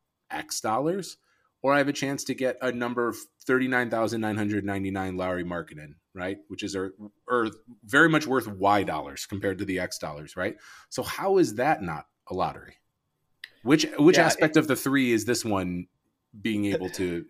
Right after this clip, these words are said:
Speaker 1: to pass on?
Speaker 2: <laughs> Right. And, you know, a little history here is good too, because as we do so often in, in kind of N F Ts in general, but really specifically with Top Shot and other sports collectibles, is kind of compare what's happened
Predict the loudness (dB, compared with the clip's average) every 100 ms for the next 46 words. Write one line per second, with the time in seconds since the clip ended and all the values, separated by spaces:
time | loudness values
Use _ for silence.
0 | -14 -6 -4 -4 -8 -14 -18 -20 -20 -20
1 | -20 -20 -18 -18 -12 -2 0 0 -6 -10
2 | 6 6 6 0 -4 0 2 2 0 2
3 | 2 0 -2 -2 0 -2 -4 -6 -2 -2
4 | -2 -6 -4 -4 -4 -6 -4 -2 0 0
5 | -2 -4 -6 -12 -12 -10 -8 -8 -8 -8
6 | -12 -14 _ _ -4 0 2 2 0 -2
7 | -6 -6 -6 -4 -4 -4 -6 -2 0 0
8 | -4 -6 -6 -6 -6 -8 -8 -8 -8 -4
9 | -4 -4 -6 -6 -6 -8 -10 -8 -8 -6
10 | -8 -8 -8 -8 -6 -6 -6 -6 -10 -4
11 | -2 -2 -4 -2 -2 0 -2 -6 -8